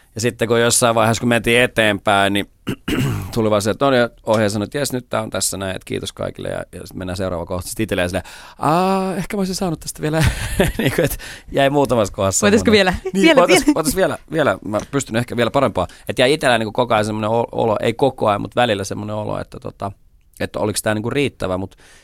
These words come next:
Speaker 1: sit kun sen näkee sieltä ruudulta ite, niin sit se on niinku ihan eri. Et sä näet sen, miltä se näyttää, niin ohjaaja kyllä sen tietää sit, että missä vaiheessa mennään eteenpäin, mut että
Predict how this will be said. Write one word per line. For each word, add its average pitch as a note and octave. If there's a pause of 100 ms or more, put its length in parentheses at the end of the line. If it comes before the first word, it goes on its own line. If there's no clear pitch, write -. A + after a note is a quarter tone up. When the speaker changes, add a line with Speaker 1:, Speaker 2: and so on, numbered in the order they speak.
Speaker 1:
sit -
kun C#3+
sen D#3
näkee D3+
sieltä F#2+ (540)
ruudulta G#2+
ite, F#2+
niin F2
sit F#2
se F2+
on F2
niinku F2
ihan E2
eri. D#2 (500)
Et -
sä F#2+
näet F2+
sen, F2
miltä D#2+
se F#2+
näyttää, F2
niin D#2+
ohjaaja F2
kyllä E2
sen E2
tietää E2
sit, -
että - (140)
missä -
vaiheessa D#2+
mennään E2
eteenpäin, D#2+
mut D#2+
että F2